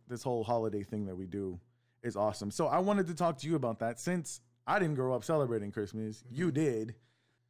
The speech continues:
Speaker 1: Um, I thought we could talk about what some of your fond memories of the holidays were. Maybe if you had any interesting stories.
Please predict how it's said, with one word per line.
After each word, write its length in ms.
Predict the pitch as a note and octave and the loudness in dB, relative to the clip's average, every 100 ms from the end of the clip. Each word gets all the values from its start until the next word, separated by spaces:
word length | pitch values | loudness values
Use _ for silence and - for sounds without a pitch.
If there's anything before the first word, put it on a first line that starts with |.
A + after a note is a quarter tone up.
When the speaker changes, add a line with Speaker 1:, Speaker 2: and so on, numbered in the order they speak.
| - | -2
Speaker 1:
Um, 200 | C3+ B2+ | 2 4
I 100 | B2 | 2
thought 180 | D3 F3 | 2 4
we 80 | E3 | 4
could 140 | D3 | 2
talk 220 | C#3 D#3 D3 | 2 2 4
about 340 | C#3 C3 B2 | 2 2 0
what 160 | C3 C3+ | -4 -2
some 160 | E3 C#3+ | -2 0
of 80 | |
your 120 | C3 C#3+ | 0 -2
fond 380 | - D3 C3 | 0 0 2
memories 400 | C3 D3 C3 A2+ | 0 0 0 0
of 120 | B2 A2+ | 0 0
the 100 | G#2 | 0
holidays 560 | A#2+ C3 B2+ A#2 A2 | 2 2 2 0 -2
were. 380 | G#2 G#2+ G#2+ G#2+ - _ _ _ _ | -2 -4 -4 -4 -10 _ _ _ _
Maybe 260 | B2 A#2+ B2 | -6 -4 -4
if 100 | B2 | -2
you 80 | |
had 140 | B2 A#2+ | 0 0
any 180 | A#2+ A2+ | 0 -4
interesting 420 | A#2+ A2+ - G#2 | -4 -6 -6 -6
stories. 640 | - B2 B2+ A2 G#2 A2 | -4 -2 0 0 -2 -8